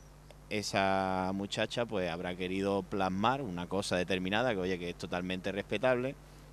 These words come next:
que nos quería decir que era la sombra de la Virgen y tal, pero nosotros por más que intentamos darle vuelta a la proyección de la sombra, oye, mira, esa, la imagen mía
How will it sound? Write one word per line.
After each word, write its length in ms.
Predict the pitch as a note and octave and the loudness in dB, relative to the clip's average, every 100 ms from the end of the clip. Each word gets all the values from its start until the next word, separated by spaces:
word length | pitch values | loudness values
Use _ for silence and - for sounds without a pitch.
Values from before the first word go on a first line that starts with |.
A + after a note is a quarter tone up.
| - - - - - | -20 -20 -20 -20 0
que 200 | A#2 G#2 | 6 6
nos 560 | G2 G#2 G2+ G2 - - | 6 2 2 2 0 -2
quería 340 | - G2 A#2 A2+ | 2 6 8 8
decir 400 | G#2 - A#2+ F2+ | 6 2 0 0
que 180 | F2 | -2
era 180 | F2+ F2+ E2+ | 0 0 0
la 160 | E2 | -4
sombra 380 | - F2+ F2+ F#2 | -6 -6 -2 0
de 60 | F#2 | 2
la 100 | F#2+ | 2
Virgen 280 | G2 G#2 | 0 -2
y 80 | G#2 | -2
tal, 180 | A2+ B2+ | 2 2
pero 120 | G#2+ | 2
nosotros 420 | G#2 G#2 A2 A#2 | 0 0 2 2
por 160 | A2+ G2+ | 2 0
más 220 | F#2+ G2 | 2 -2
que 100 | - | -2
intentamos 520 | F#2+ - F#2 G2 F#2+ | -4 -4 -4 -2 0
darle 180 | F#2 F#2 | 0 0
vuelta 260 | F#2 F#2+ F2+ | 0 -2 -2
a 40 | |
la 60 | F2 | -4
proyección 440 | E2+ E2+ - F2+ | -4 -6 -4 -4
de 80 | F#2 | -2
la 100 | F2+ | -2
sombra, 400 | - F2+ F#2+ G2 - - - | -2 -2 0 -2 -6 -18 -6
oye, 180 | F2 F2+ | -2 0
mira, 220 | F2 E2+ | 2 2
esa, 360 | F2+ F#2 F2 - | 2 0 -2 -2
la 140 | F2+ E2+ | -6 -4
imagen 460 | E2 F2+ - F2+ | -2 -2 -2 -6
mía 240 | F2+ F#2 | -4 -6